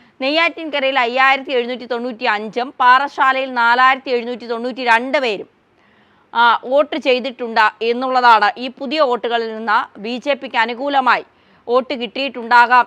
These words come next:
എന്നാണ് അവർ പ്രതീക്ഷിക്കുന്നത്. എന്തായാലും, ആ, ഇതിൽ മുപ്പത് ശതമാനത്തോളം വോട്ടുകൾ ഈ പുതിയ വോട്ടർ പട്ടികയിൽ അല്ലെങ്കിൽ പുതിയതായി വോട്ട് ചേർത്തവരിൽ മുപ്പത് ശതമാനത്തോളം വോട്ടുകൾ, ആ,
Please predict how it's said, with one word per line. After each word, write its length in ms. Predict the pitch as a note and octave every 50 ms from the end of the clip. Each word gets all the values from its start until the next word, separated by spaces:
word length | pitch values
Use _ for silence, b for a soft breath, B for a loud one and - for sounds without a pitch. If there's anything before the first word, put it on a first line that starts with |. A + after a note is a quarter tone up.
| -
എന്നാണ് 600 | - G#3+ G#3+ A3+ A#3 A3+ G#3+ G#3+ A3 A#3 - -
അവർ 160 | A3 A3 A3+ A#3 A3+
പ്രതീക്ഷിക്കുന്നത്. 760 | A3 A3+ A3 B3 A#3+ G#3 - A#3 - F3+ E3 D#3+ D#3 D#3+ F3+ - _ _ _ _ _ _ _ _ _ _ _ _ _ _ _ _ _ _ _ b b b b b b b b b b b -
എന്തായാലും, 520 | C#4+ C#4+ D#4+ E4+ E4 D#4 D4 D4 D4 D4 - -
ആ, 100 | A#3+ A#3+ A#3+ A#3+ A#3 A#3 - _ -
ഇതിൽ 240 | C#4 A#3+ E4 E4+ E4+ D4+ C#4
മുപ്പത് 400 | B3+ - _ - - F4 F4 F#4+ - -
ശതമാനത്തോളം 840 | D4 C4+ C4+ C4 C4+ C4+ C#4 C4+ C4+ C4 - C4 C4+ C4+ C4 A#3+ A3 G#3+
വോട്ടുകൾ 400 | A#3 G#3+ - C4 A3 G3 D3 - _ _ _ b b b b b b b b b b _ -
ഈ 80 | C#4+ D4+ - -
പുതിയ 240 | C#4+ C4+ D4 D#4+ E4+ D#4+
വോട്ടർ 240 | C#4 C#4 C4+ D4+ D4+ C#4 C#4+
പട്ടികയിൽ 500 | C4 - B3+ A#3+ A#3 B3 B3 C4+ D4 C#4+
അല്ലെങ്കിൽ 240 | C4 B3+ C#4 D4 C4+ -
പുതിയതായി 420 | B3+ B3+ D4 D4+ D4+ C#4+ C#4+ D4
വോട്ട് 340 | C#4 B3+ B3+ B3 A#3+ D#4 D4 -
ചേർത്തവരിൽ 480 | C4+ B3 B3+ C4+ C#4 B3 A#3 A#3 C4 C#4+ C4
മുപ്പത് 360 | B3+ A#3 _ - D#4+ E4+ D#4+ D#4 -
ശതമാനത്തോളം 640 | C#4+ C4 B3+ B3 B3 B3 B3 B3 - B3 B3 B3 A#3
വോട്ടുകൾ, 520 | A3+ G#3+ A3 - - A#3+ G3+ A3 A#3+ D#4+ E4+ b b b b b b b b - B3 A#3
ആ, 140 | A#3 A3+